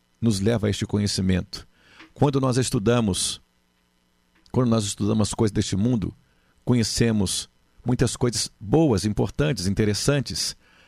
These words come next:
Agora, quando nós estudamos a Bíblia, temos, somos instruídos pela Bíblia, o Espírito Santo entra, penetra no coração. É por isso que as pessoas, os dirigidos por Satanás,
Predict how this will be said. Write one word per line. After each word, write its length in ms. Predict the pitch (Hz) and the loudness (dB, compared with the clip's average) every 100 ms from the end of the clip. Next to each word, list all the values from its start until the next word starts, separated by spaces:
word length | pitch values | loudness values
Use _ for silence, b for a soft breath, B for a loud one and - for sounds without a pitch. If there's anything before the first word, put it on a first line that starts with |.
| b | b
Agora, 260 | - 107 107 | 0 0 2
quando 160 | 117 | 0
nós 120 | 117 | -2
estudamos 420 | 120 - 113 113 107 | -2 -4 -4 -2 -2
a 60 | |
Bíblia, 400 | 95 127 107 101 - | 0 0 0 -2 0
temos, 280 | 127 117 101 | -2 -2 0
somos 200 | 113 101 | 0 0
instruídos 340 | 104 117 113 | 0 0 0
pela 220 | - 107 | 0 -2
Bíblia, 460 | 87 120 110 95 95 | 0 0 0 -2 0
o 60 | 101 | 0
Espírito 340 | - 110 - | 0 -4 -4
Santo 360 | - 123 117 104 B B B | 0 0 0 -4 B B B
entra, 340 | 117 123 - 113 | 0 0 0 0
penetra 440 | 117 98 110 104 | 0 0 0 0
no 80 | 98 | -2
coração. 340 | 101 92 120 | 0 0 0
É 60 | 127 | -2
por 320 | - 143 135 | 0 0 0
isso 760 | 160 214 220 - - - 147 107 _ | 2 4 4 2 0 2 2 0 _
que 240 | - 123 113 | -8 -2 0
as 240 | 104 - | 0 -4
pessoas, 1040 | - 90 85 - - 90 117 - - - - - - _ _ _ _ _ _ _ _ _ _ - | -4 -4 -4 -6 0 2 2 -2 -4 -8 -10 -18 -20 _ _ _ _ _ _ _ _ _ _ -2
os 120 | 98 | 2
dirigidos 600 | 104 120 107 131 117 - | 4 4 4 2 0 -2
por 180 | 110 101 | -2 -2
Satanás, 840 | 113 - 98 87 104 143 - | -2 0 0 0 0 -2 -6